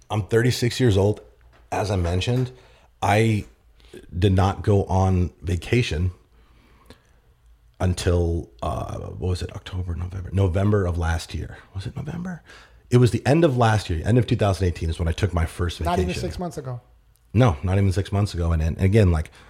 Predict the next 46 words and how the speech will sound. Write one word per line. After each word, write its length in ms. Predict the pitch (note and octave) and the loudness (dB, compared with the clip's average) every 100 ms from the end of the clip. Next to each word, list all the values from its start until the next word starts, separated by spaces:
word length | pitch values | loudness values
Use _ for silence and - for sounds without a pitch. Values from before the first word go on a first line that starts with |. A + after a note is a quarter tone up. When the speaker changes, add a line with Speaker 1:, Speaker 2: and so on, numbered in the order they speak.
| - _ | -20 _
Speaker 1:
financially, 720 | - G2 F#2+ F2+ A2+ A#2 E2+ | -2 2 2 2 2 2 2
I've 160 | F2 E2 | 2 0
been 100 | E2+ | 0
in 100 | E2+ | 0
a 40 | |
place 360 | - E2+ E2 - | 0 0 -2 -4
where 80 | |
I 60 | D2+ | -8
could 160 | - F2 | -6 -8
afford 380 | - - B2 | -8 0 2
a 20 | C#3 | 2
vacation. 640 | C2+ - C#2 - E2 G#2+ - - - - - | -4 -12 -12 -8 -4 -4 -6 -20 -20 -20 -4
Um, 380 | F2+ F2 E2 E2 | 0 2 0 -2
and 180 | - F2 | -2 -2
to 60 | - | -2
be 100 | E2+ | -6
quite 420 | C#2+ - - D#2+ | -6 -10 -4 -2
honest, 400 | E2+ F#2+ E2+ - | 0 2 0 -2
I 60 | E2 | -2
mean, 180 | E2+ E2 | -2 -4
I, 80 | C#2+ | -6
I 120 | - | -6
could 260 | E2+ - G2+ | -8 -2 0
have 320 | F2+ E2 - - | 2 0 -6 -8
in 180 | C#2+ | -2
the 80 | F2+ | 0
last 280 | E2 E2 - | 0 -2 -4
couple 220 | F#2 D2+ | -6 -4
of 80 | F2 | -2
years 240 | F2 E2 | -2 -2
at 80 | D#2+ | -4
some 220 | - F2+ | -6 -4
point 320 | E2 F2 D2+ E2+ | -2 -4 -4 0
gone 240 | F2+ F#2+ | 2 4
on 100 | F2+ | 4
vacation 500 | F2 E2+ F#2+ F2 F#2 | 2 2 0 2 2
and 140 | D#2+ - - - | 2 0 -12 -8
not 200 | E2+ F2+ | 0 2
had 200 | F2 F2+ | 4 2
my 140 | E2 E2+ | 2 2
entire 420 | D#2+ D2 E2+ E2 | 0 0 0 0
company 420 | - F2+ F2+ F2+ | 0 0 2 0
implode 480 | E2 - E2+ E2+ F#2 | -2 -4 -4 -4 -6
'cause 100 | - | -6
I've 200 | D#2+ C#2+ | -8 -6
had 340 | - E2+ E2 | -4 -2 -2